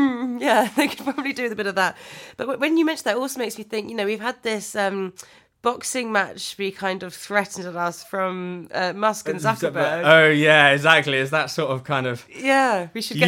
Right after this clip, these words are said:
Speaker 1: them
Speaker 2: using
Speaker 1: on.
Speaker 2: that
Speaker 1: <laughs>
Speaker 2: animosity, kind of forcing pe-, it's almost like forcing people onto a side. That's the way I think about it. Like,
Speaker 1: Yes, polarizing.
Speaker 2: Exactly. If you can do something polarizing, force people to make a decision. And in, in,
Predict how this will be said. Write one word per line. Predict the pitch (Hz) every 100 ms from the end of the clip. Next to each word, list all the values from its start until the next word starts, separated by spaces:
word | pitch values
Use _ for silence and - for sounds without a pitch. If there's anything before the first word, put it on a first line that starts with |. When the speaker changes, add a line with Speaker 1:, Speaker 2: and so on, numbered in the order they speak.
| 190
Speaker 1:
them | 185
Speaker 2:
using | - 175
Speaker 1:
on. | 165
Speaker 2:
that | 156 139 - 240
Speaker 1:
<laughs> | - 165
Speaker 2:
animosity, | 175 165 170 165 170 156 123 104 123 165 - - 139 -
kind | 151
of | 135
forcing | - 208 - 190
pe-, | 165
it's | 170 160
almost | 196 214 180
like | 139
forcing | - 175 160 156
people | 151 151 143
onto | 127
a | 123
side. | - 135 113
That's | 95 110
the | -
way | 110
I | 110
think | 110 107 98
about | 98 95
it. | 67
Like, | 67 87
Speaker 1:
Yes, | 180 143 - - -
polarizing. | 202 190 160 160 143 151 151
Speaker 2:
Exactly. | 139 127 135 120
If | 113
you | 127
can | 127
do | 147 170
something | 175 147 135
polarizing, | 143 135 117 107 101 98
force | - 143 143
people | - 131 127 110
to | - 110 98
make | 113 117 110
a |
decision. | 110 104 107 107 143
And | 147
in, | 160 156
in, | 156 147